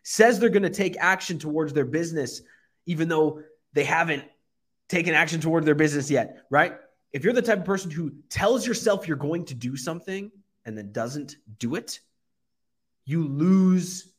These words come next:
trust with yourself. You lose self-confidence.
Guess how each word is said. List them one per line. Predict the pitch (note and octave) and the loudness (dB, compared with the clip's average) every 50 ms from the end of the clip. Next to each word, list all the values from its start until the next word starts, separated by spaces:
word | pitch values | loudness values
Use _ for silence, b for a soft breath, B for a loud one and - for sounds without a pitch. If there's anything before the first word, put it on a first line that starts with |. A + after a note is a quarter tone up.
| _ _ _ _ _ _ | _ _ _ _ _ _
trust | - - - - C3 A#2+ - - | -16 -10 -8 -6 -6 -6 -8 -12
with | - G2+ - | -16 -18 -18
yourself. | F2+ - - - - - _ _ | -18 -18 -18 -18 -18 -18 _ _
You | - B2 D3+ D#3 | -12 -8 -8 -8
lose | C3+ B2 C3 D#3 E3+ E3+ E3+ E3 - - - _ - | -6 -4 -2 -2 0 0 -2 -4 -6 -10 -14 _ -8
self-confidence. | - E3 C#3+ C#3+ - - - - C3+ B2+ A#2+ - G2 F2+ - - - - | -4 -4 -4 -4 -6 -12 -14 -10 -10 -10 -10 -10 -14 -18 -18 -20 -20 -20